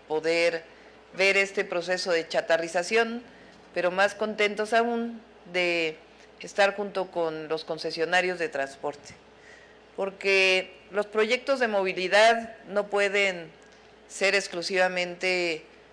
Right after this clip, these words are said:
eh, desde una perspectiva del gobierno y que no involucren a nadie. Por eso el Metrobús lo diseñamos así, para que los concesionarios fueran parte del negocio. Y aquí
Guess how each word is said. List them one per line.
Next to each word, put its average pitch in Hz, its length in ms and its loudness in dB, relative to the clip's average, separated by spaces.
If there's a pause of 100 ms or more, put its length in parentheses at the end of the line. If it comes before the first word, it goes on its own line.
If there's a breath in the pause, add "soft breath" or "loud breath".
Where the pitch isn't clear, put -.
(440)
eh, 156 460 -2 (880)
desde 175 400 0
una 202 260 2
perspectiva 185 600 0
del 165 120 0
gobierno 180 540 -2
y 196 60 -6
que 165 140 -2
no 170 140 -6
involucren 160 640 -4
a 139 60 -2
nadie. 135 260 -8 (380)
Por 170 120 -6
eso 196 320 -2
el 180 80 -2
Metrobús 175 560 -4
lo 190 100 0
diseñamos 170 600 -6
así, 208 380 -12 (140)
para 170 220 -2
que 165 80 -6
los 165 160 -4
concesionarios 165 1080 -2 (380 loud breath)
fueran 180 240 2
parte 175 260 2
del 156 180 0
negocio. 185 560 -4 (760 loud breath)
Y 190 80 -2
aquí 254 540 -2